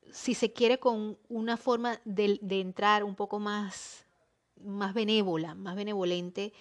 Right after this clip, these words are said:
que otro grupo de, de inmigrantes de otros países latinoamericanos. Pues muchos de nosotros llegamos en avión, eh,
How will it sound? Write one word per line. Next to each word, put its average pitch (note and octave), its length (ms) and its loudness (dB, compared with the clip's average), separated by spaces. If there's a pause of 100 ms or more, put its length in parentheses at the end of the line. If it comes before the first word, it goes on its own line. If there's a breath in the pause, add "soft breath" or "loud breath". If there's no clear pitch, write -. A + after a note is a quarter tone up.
(340 loud breath)
que F#3+ 160 0
otro G#3 340 0
grupo F#3+ 640 -2
de, F3+ 440 -2
de F3+ 80 0
inmigrantes E3+ 580 -2
de G3+ 80 2
otros E3+ 260 -2
países E3+ 360 -2
latinoamericanos. E3 880 0
Pues E3+ 140 -10
muchos F#3 300 -8
de G#3+ 60 -2
nosotros F#3 540 -4 (440 loud breath)
llegamos E3+ 460 -4 (340)
en F3+ 180 -4
avión, G#3 640 2 (360 loud breath)
eh, E3+ 460 0